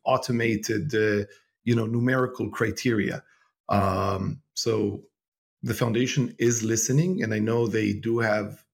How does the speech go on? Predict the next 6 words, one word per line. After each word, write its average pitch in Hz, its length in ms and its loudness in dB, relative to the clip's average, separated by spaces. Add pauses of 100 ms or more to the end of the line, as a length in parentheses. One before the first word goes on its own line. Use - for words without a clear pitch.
(120)
plans 110 520 -2
to 101 260 0
try 107 600 -2
and 107 140 -2
in 104 100 2
future 117 600 0